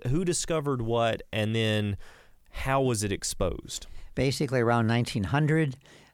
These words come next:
Speaker 2: the Piltdown Man was discovered in Piltdown, a place in England.
Speaker 1: Okay.
Speaker 2: And it was discovered the, primarily the skull as well as some of the bones,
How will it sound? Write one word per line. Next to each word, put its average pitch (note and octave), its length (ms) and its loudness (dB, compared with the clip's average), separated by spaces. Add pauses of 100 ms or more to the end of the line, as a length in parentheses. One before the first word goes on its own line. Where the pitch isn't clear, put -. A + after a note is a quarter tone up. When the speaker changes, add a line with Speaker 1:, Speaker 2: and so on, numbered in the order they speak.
(100)
Speaker 2:
the G#2+ 260 -2
Piltdown B2+ 440 2
Man A2+ 240 2
was A#2 180 0
discovered B2+ 600 0
in C3 300 2
Piltdown, A#2+ 600 2
a G#2+ 60 -2
place A2 340 0
in B2 80 0
England. A#2 380 0 (120)
Speaker 1:
Okay. - 200 -10 (360)
Speaker 2:
And A2 440 0
it A#2+ 160 -4
was A2 240 -6
discovered A2 560 -2
the, G2 380 -2 (180)
primarily C#3 480 2
the F#2+ 120 -2
skull A#2+ 520 2
as G#2 240 -4
well A2 200 -2
as G2+ 120 -4
some A#2+ 240 -4
of G#2 40 -4
the G#2 60 -2
bones, A#2+ 480 0